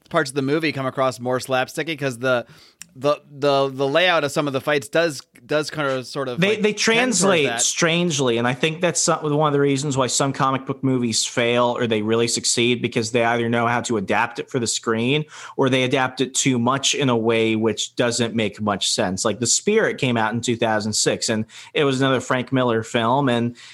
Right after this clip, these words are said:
Speaker 2: it is not, you know, I, I will say it's very true to the comic. I won't say it's a good movie.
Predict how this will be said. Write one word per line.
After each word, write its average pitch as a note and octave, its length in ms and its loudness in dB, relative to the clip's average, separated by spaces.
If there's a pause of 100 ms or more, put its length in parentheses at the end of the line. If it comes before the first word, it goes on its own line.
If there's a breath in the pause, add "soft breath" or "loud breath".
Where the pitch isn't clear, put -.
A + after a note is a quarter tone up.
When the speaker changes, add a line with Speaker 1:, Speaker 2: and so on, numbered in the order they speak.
(140)
Speaker 2:
it C#3+ 200 0
is C#3+ 380 0
not, B2+ 480 2
you C#3+ 100 0
know, A#2+ 160 2
I, B2+ 140 0
I D3 140 0
will D3 100 0
say C#3+ 200 2
it's A#2+ 140 -4
very B2+ 240 2
true C3 240 0
to C3 80 -6
the A2+ 100 -2
comic. D3+ 560 -2 (800)
I D3+ 100 2
won't C#3+ 260 0
say C3 180 0
it's A#2 120 -4
a A#2 40 -2
good G#2 220 0
movie. G#2 420 -2